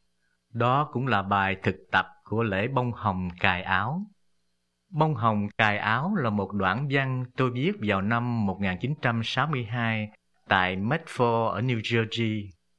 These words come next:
Đó là một bài thực tập về chánh niệm. Tất cả chúng ta đều có một bà mẹ,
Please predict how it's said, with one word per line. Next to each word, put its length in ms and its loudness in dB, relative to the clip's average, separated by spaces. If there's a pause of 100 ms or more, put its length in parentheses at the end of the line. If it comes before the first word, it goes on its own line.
(480)
Đó 460 0
là 140 2
một 220 -4
bài 380 0
thực 120 0 (140)
tập 140 4 (140)
về 340 2 (100)
chánh 280 2
niệm. 340 -2 (680)
Tất 180 2
cả 180 6
chúng 220 -2
ta 380 2
đều 380 2
có 140 -2
một 240 -2
bà 160 0
mẹ, 480 -2